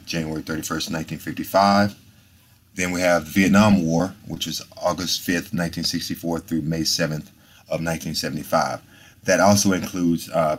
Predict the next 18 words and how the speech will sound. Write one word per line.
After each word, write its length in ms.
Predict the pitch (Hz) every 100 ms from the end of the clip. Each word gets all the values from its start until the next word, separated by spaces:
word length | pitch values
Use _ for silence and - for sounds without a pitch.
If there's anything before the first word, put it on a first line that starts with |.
| -
people 300 | 95 92 85
that 200 | 85 82
were, 380 | 82 80 76 76 _ -
or, 160 | 80 80
or 200 | - 80
soldiers 340 | - 95 87 80
that 120 | 82
had 200 | 85 69
boots 220 | 92 -
on 80 | 85
the 40 |
ground, 520 | 73 87 85 78 76 - _ _ _ _ _
uh, 220 | 82 76 69
in 140 | 90
Vietnam. 640 | 87 82 78 78 76 76 73 _ -
Uh, 220 | 76 73
that 140 | 73
begins 420 | 76 82 78 -